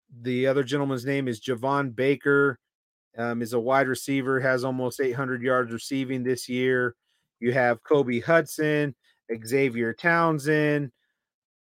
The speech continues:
Randy Pittman as a tight end, all kind of contributing to this offense.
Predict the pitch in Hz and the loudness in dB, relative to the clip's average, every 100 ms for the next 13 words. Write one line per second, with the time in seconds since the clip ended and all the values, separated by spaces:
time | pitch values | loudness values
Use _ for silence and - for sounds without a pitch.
0 | _ _ _ 113 139 143 131 120 - 160 | _ _ _ -2 0 0 0 -4 0 0
1 | 147 151 143 135 117 120 - 147 147 156 | 2 0 0 -2 -2 -4 -2 2 2 2
2 | 165 156 139 147 151 - 156 147 139 147 | -2 -2 2 4 4 2 0 2 0 0
3 | 127 - 143 139 139 143 123 127 131 123 | -6 -2 -2 0 -2 -4 -4 -6 -4 -6
4 | - 123 131 - 151 147 - | -4 -2 -2 -2 -2 -4 -10